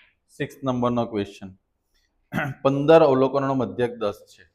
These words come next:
પંદર અવલોકનો એટલે એન બરાબર દસ. મધ્યક કેટલા છે? પંદર છે. પછી શું કહ્યું છે? બીજા દસ અવલોકનોનો મધ્યક એટલે એન બરાબર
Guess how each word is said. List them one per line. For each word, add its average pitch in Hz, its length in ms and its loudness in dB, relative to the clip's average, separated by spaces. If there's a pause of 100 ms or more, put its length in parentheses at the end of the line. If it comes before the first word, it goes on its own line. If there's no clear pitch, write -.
(1040)
પંદર 131 300 -2
અવલોકનો 131 420 -2
એટલે 127 200 -8
એન 120 180 -8
બરાબર 120 880 -4 (240)
દસ. 110 240 -8 (760)
મધ્યક 117 380 -8
કેટલા 127 340 -4
છે? 127 500 -6 (1080)
પંદર 117 420 -4
છે. - 340 -20 (720)
પછી 131 240 -6
શું 143 180 -8
કહ્યું 135 300 0
છે? 135 400 0 (1600)
બીજા 123 220 4
દસ 156 340 8
અવલોકનોનો 143 520 4
મધ્યક 113 440 -6
એટલે 110 220 -8
એન 123 160 -8
બરાબર 123 800 0